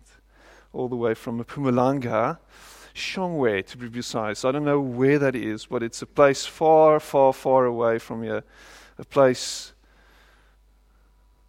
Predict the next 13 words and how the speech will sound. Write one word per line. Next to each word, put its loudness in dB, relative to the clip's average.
So -6
we 0
have 0
to -8
go 0
visit -4
her. -4
<laughs> -6
But -6
it's -10
nice 2
to -2
have, -2